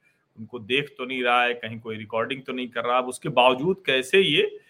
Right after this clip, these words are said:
पच्चीस तीस सेकंड का वीडियो लीक हो गया, ये भी बड़ी बात है। और देखिए, किस तरह से वो देख रहे हैं। और उनके बगल में कोई, अ, लड़की है जिसको अलग-अलग तरीके से सोशल मीडिया तो आजकल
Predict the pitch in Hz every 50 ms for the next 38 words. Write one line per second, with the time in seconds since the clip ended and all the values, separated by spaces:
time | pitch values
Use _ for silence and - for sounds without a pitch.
0 | _ _ _ - 165 160 165 - 185 175 - _ - 170 190 190 - - 156 147
1 | 160 175 180 180 160 170 160 143 135 135 135 151 170 175 165 143 123 131 156 185
2 | 208 208 - 175 151 147 139 123 131 143 175 427 453 - - _ _ _ _ _
3 | _ _ _ - 131 151 170 175 170 220 240 185 165 165 175 180 156 139 117 95
4 | - - - 104 117 135 160 170 196 226 220 - - 220 220 - - - 185 196
5 | 214 220 220 220 196 190 185 147 - 185 185 185 180 165 151 143 127 123 151 -
6 | - _ _ _ _ _ _ _ _ _ _ _ _ - 117 123 127 131 143 147
7 | 151 147 196 185 151 160 165 175 202 202 196 196 202 196 196 - 185 175 170 165
8 | 165 156 151 - 117 117 117 113 110 110 113 - _ _ _ _ _ _ _ _
9 | 123 127 131 131 - 180 180 160 147 160 170 170 160 151 147 - - - 135 131
10 | 131 143 151 151 156 151 151 - - - 123 131 127 - - 151 147 - 151 151
11 | - 120 110 - 147 143 143 139 131 131 139 147 147 147 143 135 131 131 - -
12 | 147 151